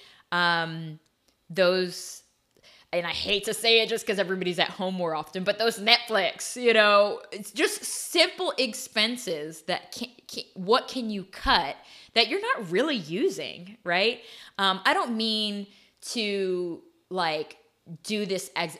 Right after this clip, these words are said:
at the expense of your quality of life, right? 'Cause I give Netflix, you know, and, and that monthly subscription fee as just a simple example. Um,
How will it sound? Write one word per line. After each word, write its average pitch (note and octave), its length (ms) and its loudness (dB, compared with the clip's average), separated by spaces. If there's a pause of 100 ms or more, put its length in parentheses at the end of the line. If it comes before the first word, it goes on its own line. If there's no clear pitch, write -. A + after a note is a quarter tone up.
at E3+ 180 -2
the F3+ 80 -4
expense E3 400 -8
of D#3 100 -10
your D#3 100 -8
quality D3 400 -6
of C3 100 -14
life, B2+ 300 -8
right? D#3 260 -2
'Cause G3 300 -4 (300)
I G#3 120 8
give G3+ 220 2
Netflix, E3+ 760 -2
you F3+ 100 -2
know, D#3 180 -4
and, D3+ 180 -12
and D#3 160 -6
that E3 140 2
monthly E3+ 380 -6
subscription E3 600 -8
fee D#3 380 -8
as D3 320 -2
just - 380 -2
a G3 80 0
simple E3+ 540 -6
example. D#3+ 840 -6 (380)
Um, F3 500 0